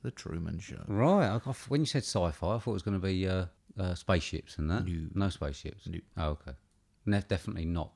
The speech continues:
Speaker 2: a spaceship?
Speaker 1: No.
Speaker 2: Teleporter?
Speaker 1: No.
Speaker 2: Captain Kirk?
Speaker 1: No.
Speaker 2: Oh, okay.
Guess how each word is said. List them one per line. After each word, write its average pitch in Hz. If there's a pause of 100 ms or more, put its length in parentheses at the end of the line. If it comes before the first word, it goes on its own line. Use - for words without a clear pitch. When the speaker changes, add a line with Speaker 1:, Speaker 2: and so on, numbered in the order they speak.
Speaker 2:
a 98
spaceship? - (100)
Speaker 1:
No. 87 (420)
Speaker 2:
Teleporter? 104 (840)
Speaker 1:
No. - (480)
Speaker 2:
Captain -
Kirk? 131 (580)
Speaker 1:
No. - (340)
Speaker 2:
Oh, -
okay. 120